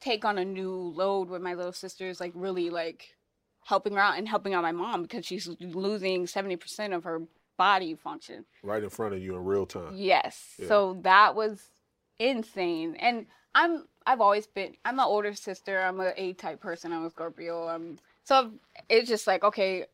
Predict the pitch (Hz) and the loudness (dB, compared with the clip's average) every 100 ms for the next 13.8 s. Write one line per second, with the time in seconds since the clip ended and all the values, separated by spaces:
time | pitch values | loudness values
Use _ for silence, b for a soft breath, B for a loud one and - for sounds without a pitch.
0 | - 190 170 208 196 208 196 185 170 185 | -2 -2 2 2 4 2 0 -2 -2 0
1 | 180 185 226 233 196 175 180 190 190 180 | 0 0 -4 -4 0 0 2 0 0 -6
2 | - 180 170 160 165 156 - - _ 175 | -2 -2 -2 -6 -6 -10 -14 -20 _ -8
3 | 165 160 170 170 185 175 170 156 160 185 | -8 -6 -6 -6 -8 -8 -6 -6 -8 -10
4 | 180 170 160 151 214 254 277 - - 190 | -10 -8 -8 -10 -6 -4 -4 -8 -8 -6
5 | 175 180 b b b b 202 208 240 208 | -6 -10 b b b b 0 2 2 2
6 | 185 175 - 175 185 190 - 240 214 - | -4 -4 -8 -8 4 6 6 0 -4 -6
7 | _ _ - - 233 226 220 180 160 - | _ _ -10 -4 -4 -4 -6 -4 -6 -8
8 | 240 _ _ 180 190 175 190 170 170 165 | -20 _ _ 0 0 0 -6 -6 -6 -4
9 | - 180 170 165 165 156 156 147 165 156 | -2 0 -2 -6 -12 -10 -10 -8 -8 -8
10 | 160 165 160 156 147 - 160 151 - _ | -10 -8 -8 -8 -10 -14 -12 -14 -16 _
11 | _ _ _ _ _ _ _ _ 302 247 | _ _ _ _ _ _ _ _ 2 4
12 | 185 185 190 190 175 175 - - 170 165 | 2 0 -2 -2 -4 -2 -2 -2 -2 -2
13 | 156 180 - 190 175 160 165 | -4 -10 -8 0 0 0 -4